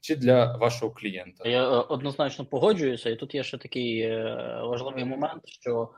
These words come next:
Speaker 2: е, середовище, е, в нішах, де є гроші, так, е, там фак-, фактично на кожному проєкті є свій с-, е, сео-фахівець або ціла агенція фахівців, які працюють над тим, щоб,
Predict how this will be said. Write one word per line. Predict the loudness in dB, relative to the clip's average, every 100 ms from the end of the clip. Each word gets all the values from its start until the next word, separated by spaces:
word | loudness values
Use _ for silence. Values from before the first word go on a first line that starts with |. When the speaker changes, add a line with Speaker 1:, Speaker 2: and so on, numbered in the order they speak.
| -20 -20 _ -4
Speaker 2:
е, | -4 -2 -2 -4 -4 -10 _ _ -2
середовище, | 2 4 4 4 2 0 2
е, | 4 4 2 -2 -6 -6 -4
в | 4 6 6 2 -2 -6
нішах, | 0 0 0 -4
де | -2 -2
є | -2
гроші, | 0 0 0 -4
так, | -4 0
е, | -2
там | 0 -2
фак-, | -4 -12 -12 -12 -6
фактично | -6 -2 -4 -4
на | -6
кожному | -4 -4 -4
проєкті | 0 0 0 -4
є | -4
свій | -4 -8
с-, | -8 -4
е, | -4 -2 -4 -6 -8
сео-фахівець | -4 -2 -2 -2 2 4 4
або | 2 0
ціла | 0 0 2
агенція | 4 2 0 -2
фахівців, | -2 -4 -4 -4
які | -4 -6
працюють | -8 -4 -4 -4
над | -8 -6
тим, | -6 -6
щоб, | -6 -8